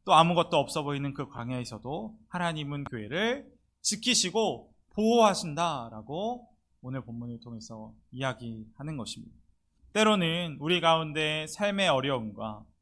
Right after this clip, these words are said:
이해하지 못한 그런 힘든 일들이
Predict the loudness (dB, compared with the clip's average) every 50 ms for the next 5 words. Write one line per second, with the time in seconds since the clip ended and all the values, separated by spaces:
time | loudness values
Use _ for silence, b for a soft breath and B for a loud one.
0 | _ _ -20 _ _ _ -6 -2 0 2 4 4 2 2 0 -4 -6 -6 -6 -6
1 | -6 -6 -6 -8 -10 -4 0 2 2 2 2 -2 -6 -10 -12 -10 -10 -6 -4 -4
2 | -4 -2 -4 -6 -6 -8 -10 -10 -10 -10 -10 -12 -14